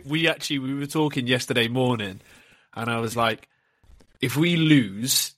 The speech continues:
tomorrow, if we, well, if we lose, um, sorry, yesterday, then all hope is gone." Eleven points away, um, with what, fifteen games of the season left. But now we're five points away with fifteen or so games.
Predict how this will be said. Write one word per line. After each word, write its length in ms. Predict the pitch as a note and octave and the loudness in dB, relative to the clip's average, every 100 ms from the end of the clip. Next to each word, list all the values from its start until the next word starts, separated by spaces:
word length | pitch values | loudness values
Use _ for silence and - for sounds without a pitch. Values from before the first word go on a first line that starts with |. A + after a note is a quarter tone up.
| - | -6
tomorrow, 600 | - A2 G2 F#2 G#2+ B2+ | -4 0 0 0 0 0
if 140 | B2+ | 0
we, 120 | A2+ A#2+ | 0 0
well, 160 | G#2+ | 0
if 80 | F#2+ | -2
we 80 | A2+ | 0
lose, 320 | A#2 G#2+ - - _ | 0 0 -4 -10 _
um, 260 | A2+ G2+ G2 _ - | -4 -4 -8 _ -8
sorry, 180 | G2+ G2+ | -6 -2
yesterday, 640 | G#2 - F#2+ E2+ A#2 A#2+ _ _ _ _ _ _ _ | -2 -2 -4 -4 -6 -8 _ _ _ _ _ _ _
then 340 | A2+ G#2+ G#2+ A2 - | 0 0 0 -8 -4
all 220 | C3+ B2+ | -2 0
hope 260 | A#2+ A2+ - | -2 -4 -8
is 120 | G#2 | -10
gone." 340 | A2 F#2+ F#2 - | -10 -12 -14 -10
Eleven 440 | B2+ C#3 C3 C3+ | -4 -2 -2 -8
points 340 | B2 B2 A2+ - | -10 -10 -10 -10
away, 480 | G#2+ G#2 G2+ G2+ G2+ _ _ _ _ _ _ | -6 -2 -2 -4 -10 _ _ _ _ _ _
um, 460 | - G2 G2 G2 G#2 | -2 -2 -4 -8 -8
with 160 | A2 G#2 | -8 0
what, 280 | G2+ - | 0 -2
fifteen 440 | - - - A#2+ A2 | -2 -2 -2 -4 -2
games 320 | G#2 G2+ G2 | -2 -2 -8
of 60 | G#2 | -8
the 80 | |
season 420 | G2+ G#2 G2 G#2 G2+ | -6 -6 -6 -8 -6
left. 440 | G2+ F#2+ - - _ _ _ | -8 -8 -16 -20 _ _ _
But 120 | G#2+ | -4
now 140 | A#2+ D3+ | -2 0
we're 140 | D3+ | -2
five 480 | D3 - C#3+ D3 C3+ | -2 2 4 2 -2
points 340 | A2+ G#2+ - | -8 -8 -10
away 540 | A2 G2 F2+ D#2+ G2+ - _ _ _ _ _ _ _ _ | -10 -8 -6 -6 -8 -10 _ _ _ _ _ _ _ _
with 360 | A2 G#2+ G2+ F#2+ | 0 2 2 -2
fifteen 540 | - - - G#2+ G2+ | -10 -10 -6 -6 -6
or 60 | G2+ | -4
so 200 | A2+ G2+ | -4 -4
games. 220 | G2+ | -6